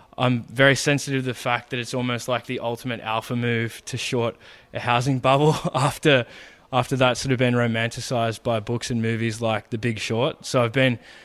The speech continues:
very cautious to constantly sort of check my biases and, and not fall into that trap the whole time. But I think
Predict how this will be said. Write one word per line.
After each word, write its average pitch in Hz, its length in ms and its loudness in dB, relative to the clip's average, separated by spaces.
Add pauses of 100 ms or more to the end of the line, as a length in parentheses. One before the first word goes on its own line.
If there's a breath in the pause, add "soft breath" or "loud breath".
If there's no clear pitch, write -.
(320 loud breath)
very 170 240 6
cautious 156 500 4
to 139 100 0
constantly 139 440 0
sort 131 160 -2
of 117 80 -4
check - 280 -2
my 123 140 0
biases 117 600 -2
and, 110 260 -4
and 120 180 -4
not 120 320 -2
fall 120 400 -2
into 117 200 -2
that 110 260 -4
trap - 380 -2
the 120 80 -6
whole 117 180 -4
time. 110 380 -4
But 120 100 -4
I 117 80 0
think 135 300 -2